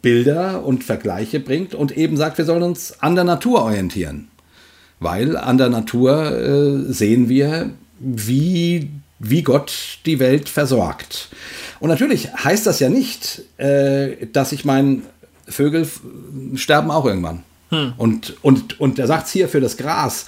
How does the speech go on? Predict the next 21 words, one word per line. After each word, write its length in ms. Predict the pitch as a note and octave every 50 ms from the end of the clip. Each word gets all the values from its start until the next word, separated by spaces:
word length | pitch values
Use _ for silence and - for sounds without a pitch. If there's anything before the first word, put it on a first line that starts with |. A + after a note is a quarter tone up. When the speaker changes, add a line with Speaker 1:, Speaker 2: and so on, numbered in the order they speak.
| - - - -
Speaker 1:
auch 160 | - A#2+ -
das 240 | - C#3+ C#3 - D3+
wird 280 | D3+ C#3 C3+ - -
ausgerissen 520 | A#2+ C3 C3+ - C#3+ C#3 D3 C#3+ - D3 D3
und, 340 | C#3+ D#3+ D#3 E3 C3+ -
und 140 | - D3+ C#3+
zertreten. 640 | - C3 A2 - D3+ G3+ G#3 G3+ - A#2 F2+ E2+ G2
Also, 340 | G2+ A#2 A2 A#2+ A#2+ A2 A2+ - - - - -
äh, 240 | - B2+ B2+ B2+ A#2+ B2 - B2+
das 160 | C#3 C3 -
heißt 220 | C#3+ C#3+ C3+ -
nicht, 180 | E3 F#3 F3+ -
dass 140 | F#3+ D3+ E3
alles, 520 | C#3+ D3+ E3 F3+ D#3 - - - - - -
äh, 180 | D3+ D#3 D#3
also 160 | C3+ C#3+ B2+ B2
ni-, 180 | C3 D3+ D#3+ -
eben 180 | - D3+ C3+ B2+
nicht 220 | - - A2+ -
Prosperity 500 | - C3+ A#2+ - - A#2+ A2 G#2+ A2 -
Gospel, 460 | F#2+ A2 G#2 F#2+ - - B2+ D3+ E3+